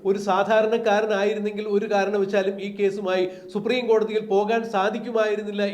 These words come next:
എന്നുകൂടി കെ എം ഷാജി എടുത്തു പറയുന്നു. കാരണം ഇരുപതോളം സിറ്റിംഗ് ആണ് ഈ കേസിന് വേണ്ടി എൻ്റെ അഭിഭാഷകർ സുപ്രീം കോടതിയിൽ നടത്തിയത്. എത്ര രൂപ അതിനുവേണ്ടി ചിലവ് വന്നിട്ടുണ്ടാകും എന്ന് ബഹുമാനപ്പെട്ട മാധ്യമ പ്രവർത്തകർ ചിന്തിച്ചുകൊള്ളൂ. ഒരു സാധാരണക്കാരനായിരുന്നെങ്കിൽ ഒരു കാരണവശാലും ഇങ്ങനെ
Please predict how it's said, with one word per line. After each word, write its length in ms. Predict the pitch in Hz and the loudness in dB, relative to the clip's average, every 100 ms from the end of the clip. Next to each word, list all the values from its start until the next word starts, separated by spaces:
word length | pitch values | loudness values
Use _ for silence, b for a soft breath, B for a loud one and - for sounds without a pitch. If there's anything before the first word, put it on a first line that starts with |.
| 196 | -4
എന്നുകൂടി 320 | 208 190 190 190 | -4 -4 -4 -4
കെ 80 | 185 | -4
എം 80 | 190 | -4
ഷാജി 260 | 185 170 170 B B 185 | -4 -4 -6 B B -6
എടുത്തു 200 | 190 196 | -4 -2
പറയുന്നു. 280 | 170 165 165 170 | -2 -2 0 0
കാരണം 300 | 170 185 202 B B 185 | 0 0 -6 B B -6
ഇരുപതോളം 520 | 208 233 240 233 233 220 | 0 2 4 4 2 -2
സിറ്റിംഗ് 320 | 220 214 226 214 | -8 -6 -2 0
ആണ് 100 | 208 214 202 | 0 -2 -4
ഈ 20 | 226 202 | -2 0
കേസിന് 280 | 202 208 202 | 0 0 0
വേണ്ടി 240 | 196 202 202 185 | 0 0 -4 -4
എൻ്റെ 140 | 190 175 | -2 -2
അഭിഭാഷകർ 480 | 190 190 185 190 180 190 | 0 -2 0 -2 -4 -6
സുപ്രീം 260 | 190 208 208 190 | -4 -4 -2 -2
കോടതിയിൽ 340 | 175 180 175 165 | -2 -4 -2 -2
നടത്തിയത്. 380 | 156 160 139 123 B B 196 | -2 -4 -4 -6 B B 0
എത്ര 220 | 208 - 233 208 | 0 2 2 4
രൂപ 100 | 214 208 202 | 4 2 0
അതിനുവേണ്ടി 400 | 190 214 202 185 - | -2 2 2 0 -2
ചിലവ് 220 | 196 190 208 | 0 2 2
വന്നിട്ടുണ്ടാകും 580 | 196 196 185 185 185 202 | 0 -2 0 2 2 0
എന്ന് 120 | 190 185 | -2 0
ബഹുമാനപ്പെട്ട 480 | 185 196 180 185 180 175 | 2 2 0 -2 -2 -2
മാധ്യമ 280 | 175 175 180 | -2 -2 -4
പ്രവർത്തകർ 380 | 180 175 175 165 156 B B | 0 -2 0 -2 -4 B B
ചിന്തിച്ചുകൊള്ളൂ. 540 | 202 180 185 160 131 107 B B 196 | -2 -2 -2 0 0 -4 B B 2
ഒരു 80 | 196 196 | 4 4
സാധാരണക്കാരനായിരുന്നെങ്കിൽ 1200 | 190 208 208 208 208 196 190 190 190 185 190 226 185 | 4 4 4 4 4 2 4 4 4 2 -2 -2 2
ഒരു 100 | 208 202 | 2 4
കാരണവശാലും 580 | 185 190 180 180 180 196 | 2 0 -2 0 0 -2
ഇങ്ങനെ 200 | 180 190 | -2 0